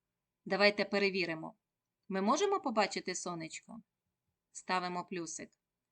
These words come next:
А можемо його почути? Ні, ставимо мінус. А понюхати?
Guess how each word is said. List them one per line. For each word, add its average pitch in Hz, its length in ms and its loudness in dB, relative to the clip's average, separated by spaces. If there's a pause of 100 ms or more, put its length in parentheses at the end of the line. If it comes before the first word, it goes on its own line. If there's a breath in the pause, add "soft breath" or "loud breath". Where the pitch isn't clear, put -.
(160)
А 185 100 0
можемо 403 360 0
його 359 220 2
почути? 208 600 -6 (760)
Ні, 170 600 -4
ставимо 185 500 -2
мінус. 185 500 -6
А 214 160 4
понюхати? 240 840 -2